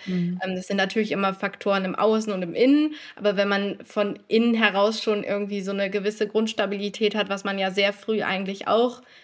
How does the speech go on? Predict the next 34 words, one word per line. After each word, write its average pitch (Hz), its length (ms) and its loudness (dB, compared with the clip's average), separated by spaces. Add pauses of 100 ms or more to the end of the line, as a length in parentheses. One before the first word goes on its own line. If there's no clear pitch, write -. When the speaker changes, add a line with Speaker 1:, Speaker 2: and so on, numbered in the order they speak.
(480)
Speaker 2:
ähm, 208 540 0
ja, 208 220 4
Kindern 226 380 2
schon 220 180 0
beibringen 214 480 4
sollte, 208 600 2 (920)
ähm, 196 280 2
dann 196 180 0
glaube 196 220 4
ich, 190 60 -6
dass 190 200 -2
das 196 260 0
wirklich 196 280 -6
auch 220 100 0
eine 233 140 0
Sache 226 220 0
ist, - 220 -2
die - 80 -2
abnehmen 226 380 -2
würde. 226 260 2
Und 240 480 2
natürlich 226 760 0 (300)
hängt 220 240 2
der 208 80 4
Lebensstil 208 480 -2
damit 196 260 0
auch 254 200 4
zusammen. 240 420 2
Das 220 180 -2
wissen 208 240 -6
wir 196 80 0
ja 196 160 2
mittlerweile 196 560 0
auch 240 260 0